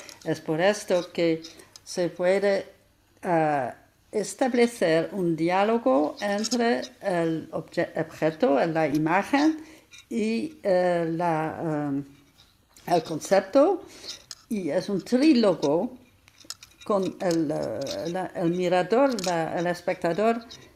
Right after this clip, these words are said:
eh, con tercero. Entonces hay la imagen, el concepto que ayuda a explicarlo y que cambia con la situación y la, eh, el espectador.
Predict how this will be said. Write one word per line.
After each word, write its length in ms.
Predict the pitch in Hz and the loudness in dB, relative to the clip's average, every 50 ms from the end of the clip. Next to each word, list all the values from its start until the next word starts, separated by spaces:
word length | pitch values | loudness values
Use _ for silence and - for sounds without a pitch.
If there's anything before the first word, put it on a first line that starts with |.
| _ _ - - | _ _ -20 -12
eh, 160 | - - 190 160 | -8 -8 -8 -4
con 200 | - 185 170 165 | -2 -2 -2 0
tercero. 560 | - 170 165 170 - - 175 160 151 - - - - _ _ _ _ _ - | -2 -2 -4 -4 -4 -2 -2 0 -2 -2 -8 -12 -20 _ _ _ _ _ -12
Entonces 540 | 160 156 160 208 208 220 214 - 214 - - - | -10 -8 -4 -2 -4 -2 -2 -6 -6 -6 -6 -6
hay 180 | 180 175 170 | -4 -4 -4
la 320 | 160 151 143 143 139 - - - - | -4 -4 -6 -6 -8 -10 -14 -14 -10
imagen, 720 | - 156 156 175 202 226 - 226 - 254 240 247 269 247 - - - - - - - _ _ _ _ _ _ _ - | -8 -6 -2 0 2 0 0 2 0 0 0 0 -2 -4 -8 -18 -20 -20 -20 -20 -20 _ _ _ _ _ _ _ -8
el 160 | - 170 160 160 | -4 -4 -4 0
concepto 800 | 170 165 160 - - 240 240 240 - - 262 240 233 233 - - | 0 0 0 2 2 2 2 2 2 2 4 4 4 4 0 -6
que 320 | - 180 156 151 - - | -4 -4 -4 -4 -4 -6
ayuda 800 | - 165 170 165 170 196 208 190 180 170 151 147 156 156 143 127 | -6 -4 -4 -2 -2 -2 -2 0 2 2 2 2 0 -2 -2 -4
a 80 | 147 147 | -4 -6
explicarlo 880 | - - - 165 160 - 226 233 254 254 247 233 233 254 285 277 - - - | -8 -10 -10 -10 -4 0 2 2 2 4 4 4 4 4 2 0 -4 -10 -8
y 140 | - 190 165 | -6 -6 -6
que 180 | - - 160 - | -6 -8 -10 -4
cambia 500 | - - 226 226 208 190 180 160 147 147 - - | 0 4 4 4 4 2 0 -2 -2 -2 -6 -4
con 380 | - - 247 226 208 185 170 160 - - - - - - - - | 4 4 6 6 6 2 -2 -4 -8 -12 -14 -16 -18 -18 -12 -6
la 140 | 180 175 160 | -4 -4 -2
situación 600 | 165 - 160 - - 143 151 - - 240 285 269 - - - - - - - | -2 -4 -6 -4 -4 -6 -6 -2 0 0 0 0 -2 -6 -16 -18 -16 -8 -6
y 200 | 226 202 196 185 | -4 -4 -4 -4
la, 760 | 185 175 165 165 160 - 92 135 165 156 147 147 143 139 139 - - - - - | -2 -2 0 0 -2 -2 -4 -4 -4 -4 -4 -4 -6 -8 -10 -14 -20 -20 -14 -10
eh, 40 | - | -6
el 100 | 160 160 | -4 -4
espectador. 680 | 156 156 - - 156 151 - 156 151 151 151 143 139 | -4 -4 -6 -10 -10 -8 -6 -6 -6 -4 -6 -8 -8